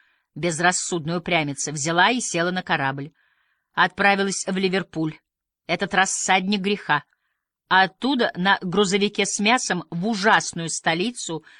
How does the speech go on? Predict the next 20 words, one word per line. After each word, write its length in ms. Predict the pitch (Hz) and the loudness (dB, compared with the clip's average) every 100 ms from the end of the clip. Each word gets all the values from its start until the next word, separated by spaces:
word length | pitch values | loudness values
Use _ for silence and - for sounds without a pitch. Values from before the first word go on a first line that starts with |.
| _ | _
где 360 | 143 180 165 185 | -8 -4 0 0
так 400 | - 190 233 - | 2 0 2 -2
много 360 | 175 160 170 180 | -2 -2 -2 -4
соблазнов. 760 | - 147 135 131 120 135 - _ _ _ _ - | -4 -4 -4 -8 -8 -10 -14 _ _ _ _ -2
Умерла 600 | 196 208 208 202 196 202 | 2 4 4 4 4 4
и 80 | 220 | 2
превратилась 760 | 226 208 196 - 214 202 - - | 0 2 2 2 0 0 -4 -12
в 160 | - _ | -20 _
призрака 760 | 185 202 247 175 151 151 139 - _ _ _ _ | -2 0 -2 -2 -4 -4 -6 -6 _ _ _ _
в 180 | 147 156 | -10 -2
британском 720 | 190 196 190 165 - 175 165 | -2 2 2 2 -2 -4 0
военном 460 | 170 170 160 156 | 0 0 -2 -4
городке, 540 | 156 160 160 - 214 262 _ _ _ _ _ - | -2 -2 -4 -2 -2 -2 _ _ _ _ _ -10
в 160 | 160 | -4
грязном 560 | 170 202 185 151 175 175 | 0 4 4 2 -2 -2
доме 260 | 175 160 160 | -2 -2 -4
с 180 | - | -2
ванной 360 | 180 160 156 151 | 2 2 0 -6
в 60 | - | -8
саду, 500 | - 151 170 254 | -4 -2 -2 -4